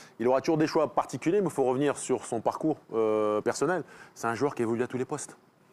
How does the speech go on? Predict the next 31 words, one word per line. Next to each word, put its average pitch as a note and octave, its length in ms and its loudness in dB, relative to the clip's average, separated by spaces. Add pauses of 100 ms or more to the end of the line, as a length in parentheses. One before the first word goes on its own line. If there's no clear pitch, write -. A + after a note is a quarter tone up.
(180)
C'est A#2+ 80 -4
un A2+ 60 -2
joueur C3 240 2
qui B2 60 0
a - 20 4
été A#2 100 0
attaquant, A#2+ 400 -2
milieu A#2+ 180 2
de A2+ 60 -6
terrain, A#2+ 380 2
latéral, A#2+ 560 2
euh, A2 220 2 (280)
et A2+ 60 0
donc, B2 240 0
euh, A2+ 100 2 (300)
il B2+ 160 2
aime E3 180 2
transmettre C3 480 0
ça D3 140 2
aussi D3 180 0
à - 60 2
ses C3+ 120 0
joueurs. D#3 360 2
Et - 20 0
aujourd'hui, B2 380 2
lorsqu'on C3 260 -2
arrive A2+ 100 -4
sur A#2 140 -8
ce A2+ 80 -8
sprint A2+ 300 -4
final, C#3 280 -2